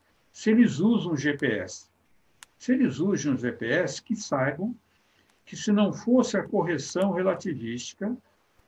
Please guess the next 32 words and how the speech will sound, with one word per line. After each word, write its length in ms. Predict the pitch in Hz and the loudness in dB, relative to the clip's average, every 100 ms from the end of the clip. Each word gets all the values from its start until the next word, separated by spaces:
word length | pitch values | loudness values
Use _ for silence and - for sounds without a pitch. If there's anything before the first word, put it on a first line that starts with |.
| _ | _
para 240 | - 156 180 | -2 0 2
o 60 | |
relógio 580 | 156 175 147 190 202 180 | 2 0 2 6 6 4
que 100 | 170 | -4
está 280 | 165 - 165 | -6 0 2
lá 160 | 208 294 | 4 6
em 80 | |
cima 420 | 262 - 220 208 190 | 4 2 2 2 0
no 120 | 190 | -2
satélite, 680 | - 151 143 117 - - _ _ _ _ | -4 -6 -2 -4 -6 -16 _ _ _ _
porque 140 | 147 | -4
os 80 | 156 | 0
sa-, 200 | 156 139 | 0 -2
os 140 | 131 | -6
relógios 360 | 156 143 180 - | -4 0 0 -2
que 60 | - | -6
estão 160 | 160 | -6
no 60 | 151 | -4
satélite 420 | - 135 139 127 | -6 -4 -2 0
andam 200 | 151 165 | -2 -2
a 20 | |
velocidade 600 | 160 147 147 139 143 139 | -4 -6 -6 0 0 0
tão 140 | 233 214 | 0 0
rápida, 500 | 143 135 - 170 208 _ _ _ _ | 0 -2 -6 -12 -12 _ _ _ _
estão 420 | 147 143 - 175 190 | -4 -4 -2 0 0
numa 220 | 180 156 | 0 -2
gravitação 640 | 165 151 151 147 123 143 | 2 2 2 -2 -2 0
menor 420 | 143 123 151 190 - | 2 2 2 0 0
que 80 | |
nós 240 | 139 131 120 | -2 -2 -2
estamos 400 | - 127 123 110 | -4 -2 -2 -4
aqui, 400 | 95 208 214 | -8 0 0